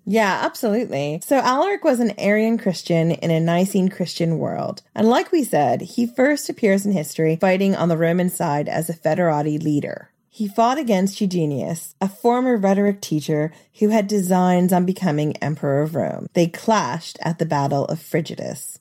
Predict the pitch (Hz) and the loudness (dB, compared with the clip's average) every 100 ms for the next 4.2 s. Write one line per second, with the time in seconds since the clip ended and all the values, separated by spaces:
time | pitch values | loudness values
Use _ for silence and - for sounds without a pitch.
0 | - 196 196 196 226 330 381 254 226 202 | 0 2 2 2 2 2 0 0 0 0
1 | 175 165 - 214 185 180 - 160 151 151 | 0 0 0 -2 0 -2 -2 0 0 2
2 | 175 - 175 175 165 156 151 147 156 151 | 0 0 2 2 2 0 0 -4 -4 -4
3 | 139 - 180 - - 214 220 - 294 349 | -4 -6 -10 -6 0 2 2 2 2 4
4 | 349 | 2